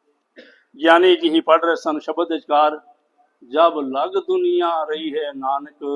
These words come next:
ਕਿਛ ਸੁਣੀਐ, ਕਿਛ ਕਹੀਐ।" ਆਪਣੀ ਵੇਦਨ ਤੁਹਾਡੇ ਸਾਹਮਣੇ ਰੱਖ ਦਿੱਤੀ ਹੈ, ਮੈਂ ਕੁਛ ਛੁਪਾਇਆ ਕੁਝ ਵੀ ਨਹੀਂ। ਜੇ ਛੁਪਾਵਾਂਗਾ ਤਾਂ ਗੁਨਾਹ, ਗੁਨਾਹਗਾਰ ਬਣ ਜਾਵਾਂਗਾ ਕੁਦਰਤ ਦੀ ਦਰਗਾਹ ਦੇ ਵਿਚਕਾਰ।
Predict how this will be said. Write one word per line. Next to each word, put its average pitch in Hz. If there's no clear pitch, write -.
ਕਿਛ -
ਸੁਣੀਐ, 170
ਕਿਛ -
ਕਹੀਐ।" 123
ਆਪਣੀ 175
ਵੇਦਨ 160
ਤੁਹਾਡੇ 131
ਸਾਹਮਣੇ 147
ਰੱਖ 175
ਦਿੱਤੀ 156
ਹੈ, 156
ਮੈਂ 160
ਕੁਛ -
ਛੁਪਾਇਆ 156
ਕੁਝ 170
ਵੀ 143
ਨਹੀਂ। 104
ਜੇ 254
ਛੁਪਾਵਾਂਗਾ 262
ਤਾਂ 269
ਗੁਨਾਹ, 220
ਗੁਨਾਹਗਾਰ 349
ਬਣ 208
ਜਾਵਾਂਗਾ 175
ਕੁਦਰਤ 190
ਦੀ 175
ਦਰਗਾਹ 160
ਦੇ 151
ਵਿਚਕਾਰ। 120